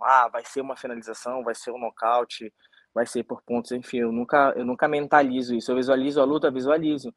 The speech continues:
Eu visualizo ela entrando nas minhas pernas o tempo todo, eu visualizo ela querendo isso e fazendo aquele jogo de sempre.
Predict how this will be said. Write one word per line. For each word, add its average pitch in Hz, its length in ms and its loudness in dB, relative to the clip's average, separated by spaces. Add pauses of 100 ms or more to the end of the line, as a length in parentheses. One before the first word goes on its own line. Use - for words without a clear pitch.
(360)
Eu 127 260 0
visualizo 123 680 0
ela 120 160 4
entrando 123 320 -4
nas 117 120 0
minhas 123 220 -2
pernas 123 320 -2
o - 40 -20
tempo 113 240 -10
todo, 151 400 2
eu 123 100 -2
visualizo 120 420 -4
ela 117 140 -2
querendo 151 640 -4
isso 127 320 -8
e 165 60 -8
fazendo 165 260 -2
aquele 165 260 -6
jogo 151 240 -4
de 160 80 -16
sempre. - 440 -10